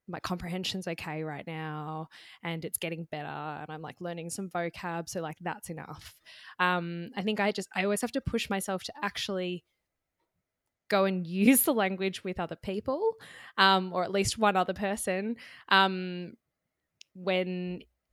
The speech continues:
especially these days, it can feel kind of easy to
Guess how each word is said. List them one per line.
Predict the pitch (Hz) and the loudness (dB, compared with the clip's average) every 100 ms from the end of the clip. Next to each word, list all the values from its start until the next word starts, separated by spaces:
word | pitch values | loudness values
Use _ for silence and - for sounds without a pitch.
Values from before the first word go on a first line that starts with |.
| _ - | _ -12
especially | - 220 226 214 | 0 2 2 0
these | 202 196 196 | 2 0 2
days, | 190 190 | 0 0
it | 190 | -4
can | 202 | -8
feel | - 196 220 | -4 -2 -2
kind | - 285 277 | 0 0 2
of | 233 | 2
easy | 196 202 208 185 170 180 _ _ | 2 2 2 0 -2 -6 _ _
to | - 214 185 180 | -4 2 2 2